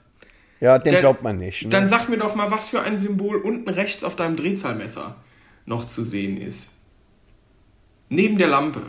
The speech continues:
Speaker 2: Du hast da so eine kleine Lampe und daneben ist noch ein Symbol.
Speaker 1: Ein Schlüssel.
Speaker 2: Alter. Maschallah.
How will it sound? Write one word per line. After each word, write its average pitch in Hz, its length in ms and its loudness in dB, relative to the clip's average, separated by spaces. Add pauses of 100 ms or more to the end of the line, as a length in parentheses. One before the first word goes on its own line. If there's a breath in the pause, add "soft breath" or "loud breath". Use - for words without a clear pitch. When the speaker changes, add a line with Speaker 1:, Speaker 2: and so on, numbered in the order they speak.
(380)
Speaker 2:
Du - 80 -4
hast 180 140 -4
da 175 60 -4
so 151 80 -6
eine 139 100 -8
kleine 120 240 -4
Lampe 220 280 -4
und 160 160 -4
daneben 170 300 0
ist - 140 -4
noch 151 100 -6
ein 151 80 -8
Symbol. 101 500 -6 (2250)
Speaker 1:
Ein 113 80 -4
Schlüssel. 107 440 0 (440)
Speaker 2:
Alter. 143 480 -12 (920 soft breath)
Maschallah. 151 260 0